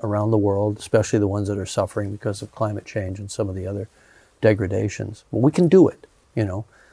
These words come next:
Movies can help, you know, um, education can help,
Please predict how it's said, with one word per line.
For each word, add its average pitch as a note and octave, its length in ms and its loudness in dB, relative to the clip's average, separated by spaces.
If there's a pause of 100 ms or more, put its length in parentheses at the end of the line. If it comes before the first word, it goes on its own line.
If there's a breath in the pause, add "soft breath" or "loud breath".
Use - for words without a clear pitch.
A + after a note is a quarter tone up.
(120)
Movies F3+ 300 8
can D#3 160 4
help, G#2 300 -4 (520)
you A2+ 100 0
know, G#2+ 240 -4 (260)
um, G#2 380 -4
education B2 580 0
can A2+ 140 -6
help, A2 240 -8